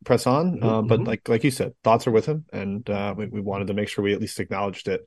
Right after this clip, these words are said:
Speaker 1: uh, and sent positive vibes. College hoops takeaway, real quick. Um, Zach Edey foul trouble does matter. He got in foul trouble early. Rutgers took the ten-point lead at halftime.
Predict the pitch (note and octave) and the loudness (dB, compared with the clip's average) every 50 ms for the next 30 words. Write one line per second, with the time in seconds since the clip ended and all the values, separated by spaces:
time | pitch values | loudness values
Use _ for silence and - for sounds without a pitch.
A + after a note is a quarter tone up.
0 | _ - G2 G2+ G#2 G2+ - A2+ A2+ A#2 - - C3+ C3 C3 - C#3+ C3+ C3 C3 | _ -12 -8 -8 -8 -8 -6 -6 -6 -2 0 0 0 0 0 0 0 0 2 0
1 | C3+ C3 A#2+ C#3 C#3 A2+ F#2+ F2+ - - _ _ _ _ _ _ _ _ - _ | -2 0 2 4 2 2 2 -2 -6 -14 _ _ _ _ _ _ _ _ -20 _
2 | _ - - E3+ G3+ F#3+ - D3+ F3 - - - F#3 F3 - F3+ F3+ F3+ E3 C3+ | _ 2 6 6 6 6 6 2 0 2 2 2 4 4 6 6 6 6 6 6
3 | C#3+ C#3+ C#3+ - B2+ B2 C#3 E3 - F#3+ G3 - - A2+ A2+ A2 G#2+ G2+ G#2 G#2 | 4 4 4 6 6 6 6 6 2 -4 -8 -6 -4 -2 0 0 0 0 -2 -4
4 | - A2+ B2+ A#2+ A#2 A#2 - C3+ C3 C3+ C3 C3 B2 B2+ B2 - C#3 B2 B2+ A#2 | 0 2 4 4 4 6 6 6 6 8 8 6 6 6 6 6 6 6 8 8
5 | B2+ C3+ B2 B2 G#2+ F#2+ E2+ E2+ E2 - - _ _ _ _ _ _ _ _ _ | 8 6 6 4 2 2 0 -2 -6 -8 -12 _ _ _ _ _ _ _ _ _
6 | _ - G#2+ G2 - A2 G2+ G2+ G2+ - _ - G#2+ G#2 G2+ G2 G2 G2 G#2 - | _ -8 -8 -4 -2 0 0 0 0 -2 _ -6 -6 -4 -4 -4 -4 -4 -6 -4
7 | - G#2 G2 F#2 - G#2+ - - - E3 F3+ F3+ F3 E3+ E3 D3 - - - - | -4 -4 -4 -4 -4 -4 -4 2 4 6 6 8 8 8 8 6 2 -4 -12 -20
8 | - _ _ _ _ - A#2 A2+ A2 - A2+ G2 - - A2+ - - - B2+ A2 | -20 _ _ _ _ 4 4 6 6 6 4 4 4 2 0 0 0 0 2 2
9 | G2+ - A2+ G#2+ A2 A2 G2 G2+ A2 B2+ B2+ B2+ B2 - C3 B2 A#2+ A#2+ A#2 A2+ | 4 2 2 4 4 2 2 2 4 4 4 4 4 4 4 6 6 6 4 4
10 | A2 G2+ G#2+ | 2 0 -4